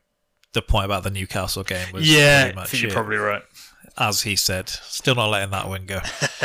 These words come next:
Speaker 2: <laughs>
Speaker 1: Did you think the referee had given it in real time? Because I thought the way that they seemed to be running away was that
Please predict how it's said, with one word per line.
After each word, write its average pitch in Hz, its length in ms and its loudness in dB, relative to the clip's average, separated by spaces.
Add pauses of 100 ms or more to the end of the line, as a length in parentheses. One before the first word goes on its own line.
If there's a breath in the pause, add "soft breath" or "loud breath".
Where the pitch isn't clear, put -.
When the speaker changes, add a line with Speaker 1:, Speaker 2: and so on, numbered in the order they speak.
Speaker 2:
<laughs> - 500 -20
Speaker 1:
Did 175 120 -6
you 269 80 0
think 311 180 -2
the 254 60 2
referee 220 300 2
had 190 80 -2
given 175 220 0
it 110 140 -4 (120)
in 120 200 -6
real 107 180 2
time? 98 340 0
Because 113 320 0 (220)
I 226 100 2
thought - 280 -2
the 165 80 4
way 165 220 4
that 143 200 2 (320)
they 143 140 4
seemed 139 240 0
to 139 100 -4
be 131 60 -4
running 131 200 2
away 131 340 4
was 107 260 0
that 110 240 0